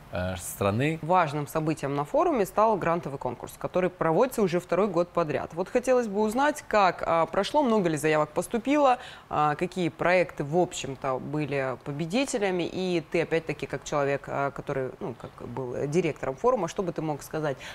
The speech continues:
Speaker 2: Растет ли с каждым годом, может быть, качество проектов, которые представляют ребята на
Speaker 1: Мгм.
Speaker 2: конкурс?
Speaker 1: А, ну, у нас действительно вот прошлый год,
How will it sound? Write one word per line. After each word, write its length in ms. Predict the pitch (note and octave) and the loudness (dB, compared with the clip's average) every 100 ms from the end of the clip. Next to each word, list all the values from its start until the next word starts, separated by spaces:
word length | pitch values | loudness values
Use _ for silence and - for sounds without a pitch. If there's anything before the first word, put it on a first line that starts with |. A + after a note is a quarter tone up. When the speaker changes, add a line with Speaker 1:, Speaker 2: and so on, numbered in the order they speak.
| - | -6
Speaker 2:
Растет 380 | E3+ - C#4 | -4 0 -2
ли 80 | G#3 | -2
с 60 | F#3 | -4
каждым 340 | E3+ D#3 D3 | -4 -4 -4
годом, 260 | F3 A3 F3 | -4 -2 -2
может 200 | D#3 C3+ | -4 -6
быть, 180 | C3 - | -12 -6
качество 520 | - D3+ - - C#3+ | -2 -2 -2 -10 -8
проектов, 440 | - C3+ G3+ - | -4 -2 -2 -4
которые 300 | - D3 D#3+ | -8 -6 -4
представляют 640 | D3+ C3 - C#3+ D3+ C#3 - | -6 -8 -8 -6 -4 -4 -6
ребята 460 | C3+ D#3 E3+ C#3 | -4 -4 -2 -6
на 260 | C3 C3 C3 | -6 -8 -6
Speaker 1:
Мгм. 200 | G#2 G2+ | -4 -4
Speaker 2:
конкурс? 300 | B2+ - - - - - - - - - - - | -6 -10 -20 -20 -20 -20 -20 -18 -18 -20 -20 -10
Speaker 1:
А, 240 | G#2+ G#2 G2+ | -2 0 2
ну, 180 | A#2+ | 2
у 20 | C#3 | 2
нас 380 | C3 B2+ - - | 2 0 -8 -6
действительно 540 | G#2+ G#2 C3 - G2+ | -4 -2 -4 -4 -2
вот 120 | F#2+ F2+ - | -2 -4 -10
прошлый 380 | - G#2 - G2+ | -6 -6 -4 -4
год, 220 | G2+ C#3 | 0 -2